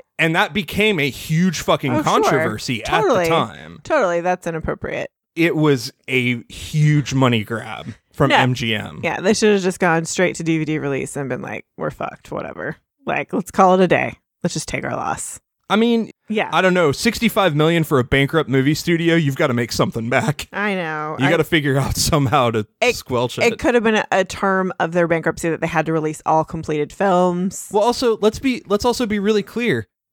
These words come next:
Speaker 1: Who in America that saw this movie would have given a shit about that?
Speaker 2: No one.
Speaker 1: Yeah.
Speaker 2: No. Yeah. It, it was two thousand twelve. It was a different time. It was simpler.
Speaker 1: Well, <laughs> mm.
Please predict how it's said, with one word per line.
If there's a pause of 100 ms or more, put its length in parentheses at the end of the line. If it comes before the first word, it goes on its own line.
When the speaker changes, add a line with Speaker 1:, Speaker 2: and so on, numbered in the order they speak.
Speaker 1:
Who
in
America
that
saw
this
movie
would
have
given
a
shit
about
that? (160)
Speaker 2:
No
one. (280)
Speaker 1:
Yeah. (300)
Speaker 2:
No. (300)
Yeah. (240)
It,
it
was
two
thousand
twelve.
It
was
a
different
time.
It
was
simpler. (320)
Speaker 1:
Well,
<laughs>
mm.